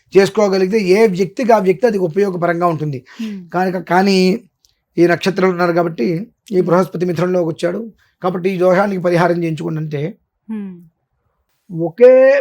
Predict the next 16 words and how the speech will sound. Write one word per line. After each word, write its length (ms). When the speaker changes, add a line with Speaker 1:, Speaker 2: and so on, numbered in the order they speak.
Speaker 1:
పరిహారం 580
ఒకళ్ళకి 540
చేదవుతుంది, 640
ఒకళ్ళకి 320
తీపవుతుంది. 720
Speaker 2:
Hmm. 300
Speaker 1:
షుగర్ 360
ఉన్నటువంటి 600
వ్యక్తికి 540
కాఫీలో 340
పంచదార 360
వేస్తే 440
Speaker 2:
<laughs> 240
Speaker 1:
ఇంకా 240
ఎక్కువ 220
అవుతుంది. 340